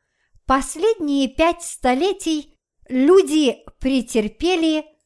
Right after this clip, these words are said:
много страданий и невзгод. На протяжении этого времени их обманывали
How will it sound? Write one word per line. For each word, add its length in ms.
много 880
страданий 1120
и 120
невзгод. 760
На 200
протяжении 800
этого 560
времени 720
их 320
обманывали 1080